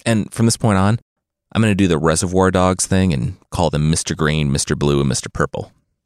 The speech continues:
Toward the end of their travels, they spotted a hill with a hut at the top of it. They poked around a bit and, finding it abandoned,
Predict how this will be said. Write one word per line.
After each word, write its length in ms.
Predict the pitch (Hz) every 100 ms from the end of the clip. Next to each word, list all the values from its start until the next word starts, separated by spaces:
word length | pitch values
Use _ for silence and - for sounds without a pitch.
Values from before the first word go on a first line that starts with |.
| -
Toward 220 | 170 208
the 120 | 160
end 140 | 127 120
of 80 | 104
their 140 | 101
travels, 640 | - 76 62 65 - - _ -
they 100 | 135
spotted 540 | - - - 185 175
a 40 | 135
hill 480 | - - 98 - - -
with 120 | -
a 40 |
hut 280 | - 131 113
at 100 | -
the 60 | -
top 300 | 120 95 -
of 80 |
it. 260 | - - - _ _ _ _ _ _ _ _ -
They 100 | -
poked 300 | 80 62 71
around 300 | 73 71 67
a 40 |
bit 320 | 78 151 -
and, 300 | - - - _ _ -
finding 440 | - 87 78 78
it 120 | 71
abandoned, 520 | 69 127 131 85 98